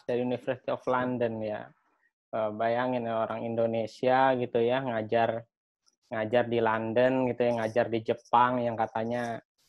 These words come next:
yang manganya itu Anda semua jadikan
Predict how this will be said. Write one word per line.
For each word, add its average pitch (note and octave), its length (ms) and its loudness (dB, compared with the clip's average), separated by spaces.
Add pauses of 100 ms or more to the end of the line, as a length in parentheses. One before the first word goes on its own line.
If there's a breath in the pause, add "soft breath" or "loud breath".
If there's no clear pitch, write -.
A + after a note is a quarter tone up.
(120)
yang A2 220 -4
manganya A#2+ 680 -2
itu B2 460 2 (300)
Anda A#2 640 2
semua A#2 340 -4
jadikan A#2 800 -2